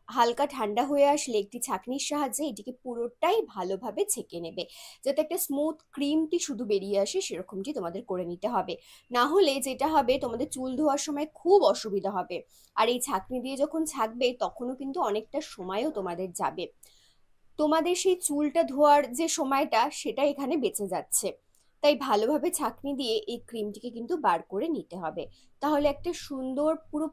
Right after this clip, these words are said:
পারফেক্ট হেয়ার স্পায়ের যে ক্রিম, সেটি কিন্তু তৈরি হবে। আমি পুরো, উম, এটাকে যেটা বানিয়েছি, সেটাকে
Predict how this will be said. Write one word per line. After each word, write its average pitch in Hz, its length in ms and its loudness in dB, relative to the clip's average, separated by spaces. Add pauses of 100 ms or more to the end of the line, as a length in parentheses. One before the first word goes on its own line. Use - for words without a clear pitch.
পারফেক্ট 247 520 2
হেয়ার 233 200 0
স্পায়ের 262 400 -4
যে 269 160 -6
ক্রিম, 277 180 -4 (120)
সেটি - 280 -10
কিন্তু 175 180 -12 (120)
তৈরি 160 280 -6
হবে। 160 180 -4 (640)
আমি 302 240 2 (240)
পুরো, 302 240 0 (500)
উম, 233 280 -6 (320)
এটাকে 277 420 -4
যেটা 247 220 -4
বানিয়েছি, 233 460 0
সেটাকে 220 300 -6